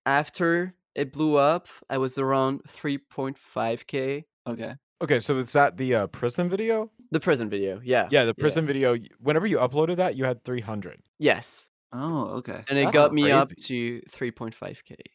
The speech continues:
Speaker 3: And then the most recent one kinda took you up there then.
Speaker 1: Yeah, yeah. <laughs> It feels weird, it feels weird. But yeah, I, I was still, like, under him in subscribers, and now I feel kind of bad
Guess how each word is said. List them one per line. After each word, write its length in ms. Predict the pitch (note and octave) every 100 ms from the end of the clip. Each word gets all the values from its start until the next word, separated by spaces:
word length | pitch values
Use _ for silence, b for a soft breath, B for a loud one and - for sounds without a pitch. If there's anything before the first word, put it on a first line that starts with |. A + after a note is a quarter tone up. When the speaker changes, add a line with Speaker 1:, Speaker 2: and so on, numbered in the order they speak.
| _ -
Speaker 3:
And 120 | A#2
then 100 | B2+
the 300 | B2 A2+ G#2+
most 280 | A2 A#2+ -
recent 300 | A#2+ D3+ A2+
one 240 | G2 F#2+
kinda 400 | F#2+ A2 G2 F2+ F2+ _ -
took 200 | A#2+ A#2
you 120 | A2
up 160 | C3
there 220 | - F#2+ E2+
then. 180 | E2
Speaker 1:
Yeah, 360 | C#3+ C#3+ G2+ G#2
yeah. 500 | A#2+ D#3+ E3+ C3 E3 -
<laughs> 140 | G3 F#3 - _ _ B B
It 140 | - -
feels 280 | D3 D#3+ B2+
weird, 380 | C#3 B2 A2
it 80 | A#2
feels 360 | - C3+ C3+ B2
weird. 380 | B2 A2 A2 - _ -
But 240 | D3 D3 _ _
yeah, 480 | D3 F3+ C#3 B1+ D#3 -
I, 60 | E3
I 40 |
was 180 | G3 G#3+
still, 420 | - G3+ F#3+ - _ -
like, 420 | C3 C3 _ - _ _
under 320 | C3 C#3 C#3 D3+
him 380 | D3 D3+ E3 - -
in 80 | C3+
subscribers, 920 | C#3+ - C3+ C3 C#3 D#3 E3 - - _ -
and 100 | D3
now 100 | F3
I 100 | A3
feel 420 | - G3+ E3 D3+ _ -
kind 220 | A3+ A#3
of 160 | E3+ B2
bad 460 | C3 C3 D3 F3